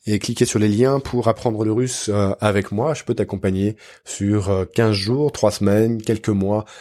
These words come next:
ou toute une année et même plus, pour vraiment réaliser ton rêve et apprendre le russe concrètement, simplement, un pas après l'autre,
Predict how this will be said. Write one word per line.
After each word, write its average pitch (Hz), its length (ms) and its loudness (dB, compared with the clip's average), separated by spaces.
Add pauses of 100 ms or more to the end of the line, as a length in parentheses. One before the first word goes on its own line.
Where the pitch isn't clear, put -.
(280)
ou 131 260 2
toute 143 240 -2
une 143 80 2
année 135 380 4
et 120 100 2
même 113 260 0
plus, 127 500 -6 (560)
pour 117 140 -2
vraiment 156 280 2
réaliser 127 280 2
ton 117 180 -2
rêve 117 220 2
et 104 80 2
apprendre 104 320 -4
le 101 100 0
russe 110 360 -2 (360)
concrètement, 107 580 0
simplement, 101 680 0
un 98 120 2
pas 98 160 2
après 90 240 -2
l'autre, 92 400 -4